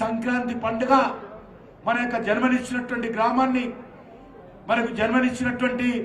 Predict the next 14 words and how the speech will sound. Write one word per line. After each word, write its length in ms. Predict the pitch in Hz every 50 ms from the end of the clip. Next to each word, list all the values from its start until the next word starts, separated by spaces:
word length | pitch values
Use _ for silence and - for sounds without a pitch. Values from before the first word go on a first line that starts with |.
| - - - - - - - - - - - - - -
ప్రాంతాన్ని 680 | 214 226 240 247 247 - 269 269 269 262 262 262 247 226 214 - - - - - - - - - - - - -
కలిసేటువంటి 600 | 202 226 247 247 - - 240 233 - 226 220 202 196 214
అవకాశం 380 | 226 226 226 214 - - 202 190 185
కల్పిస్తుంది. 540 | 196 196 190 190 185 - - 185 175 165 160 156 - - - - - - - - -
కాబట్టి 340 | - 196 220 220 220 233 226 220 190 - - - - - - -
అటువంటి 320 | 180 190 208 226 226 208 202 - 208
సంక్రాంతి 480 | 202 208 208 214 220 233 220 220 214 202 190
పండుగ 220 | 196 202 208 220 220 214 214 208
సందర్భంగా 580 | 202 202 220 220 220 220 220 220 226 254 262 254 - - - - - - - - - - - - - - - - - - - 190
నేను 280 | 214 233 226 233 226 226 220 190 - - - - - - - - - - - 139
యావత్తు 420 | 180 220 233 233 233 233 - 226 220 220 - - - - - - - 208
తెలుగు 260 | 240 262 277 262 269 -
ప్రజలకు 400 | 247 233 214 240 233 226 226 226 226
కూడా 180 | 226 226 220